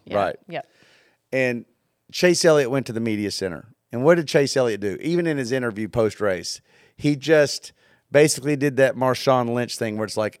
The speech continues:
Speaker 2: "I'm just gonna,
Speaker 1: <laughs> Right.
Speaker 2: I, everything's good.
Speaker 1: <laughs> Right.
Speaker 2: Everything's,
Speaker 1: Yeah,
Speaker 2: everything's
Speaker 1: the
Speaker 2: great.
Speaker 1: Marshawn Lynch,
Speaker 2: I look
Speaker 1: Cowboys
Speaker 2: forward to
Speaker 1: thing.
Speaker 2: next week."
Speaker 1: It's been used a lot, yeah.
Speaker 2: Right.
Speaker 1: <laughs>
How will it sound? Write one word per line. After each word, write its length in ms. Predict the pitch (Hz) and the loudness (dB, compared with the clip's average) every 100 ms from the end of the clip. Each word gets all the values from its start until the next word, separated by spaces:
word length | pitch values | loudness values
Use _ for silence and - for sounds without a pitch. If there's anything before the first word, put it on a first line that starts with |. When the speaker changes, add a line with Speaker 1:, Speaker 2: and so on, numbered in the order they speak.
| - | -8
Speaker 2:
"I'm 160 | 120 | -6
just 180 | 120 123 | -4 -4
gonna, 200 | 160 123 107 - | -2 -2 -4 -10
Speaker 1:
<laughs> 180 | - - | -16 -14
Right. 220 | 170 - | -8 -6
Speaker 2:
I, 120 | 190 120 | -4 0
everything's 420 | 160 156 151 147 | 2 2 2 0
good. 280 | 113 127 104 | 2 4 4
Speaker 1:
<laughs> 140 | 240 185 | 0 -4
Right. 240 | 175 - | -4 -2
Speaker 2:
Everything's, 460 | - 139 151 147 123 | 0 2 2 -2 -4
Speaker 1:
Yeah, 60 | 135 _ 127 | -12 _ 0
Speaker 2:
everything's 220 | 139 139 | 2 0
Speaker 1:
the 60 | 107 | 4
Speaker 2:
great. 260 | 131 113 | 4 4
Speaker 1:
Marshawn 200 | 92 190 | 2 -4
Lynch, 280 | 180 180 180 | -4 -6 0
Speaker 2:
I 40 | 123 | 4
look 140 | 143 | 6
Speaker 1:
Cowboys 120 | 190 | 6
Speaker 2:
forward 180 | 147 147 | 8 6
to 60 | 139 | 6
Speaker 1:
thing. 60 | |
Speaker 2:
next 220 | 143 131 - | 2 0 0
week." 120 | 110 | 0
Speaker 1:
It's 80 | - | 0
been 140 | 294 | -2
used 240 | 170 156 | -4 -8
a 40 | 165 | -6
lot, 260 | 165 170 | -4 -2
yeah. 140 | - 185 | -2 0
Speaker 2:
Right. 300 | 123 110 - - | 4 4 2 -4
Speaker 1:
<laughs> 120 | - | -8